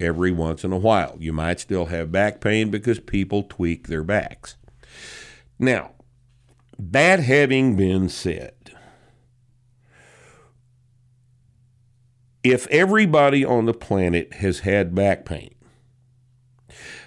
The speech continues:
but ninety-nine percent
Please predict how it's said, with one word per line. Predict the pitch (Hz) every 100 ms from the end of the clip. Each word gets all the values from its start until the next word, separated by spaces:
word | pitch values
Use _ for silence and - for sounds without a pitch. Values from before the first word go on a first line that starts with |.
| _
but | 113 101 113 - _ _ _ _ _ _ _ _ _ _ _ _ _ _ _ _ _ _ _ _ _
ninety-nine | 98 110 139 151 131 110 113 143 147 143 123
percent | 113 - 107 98 -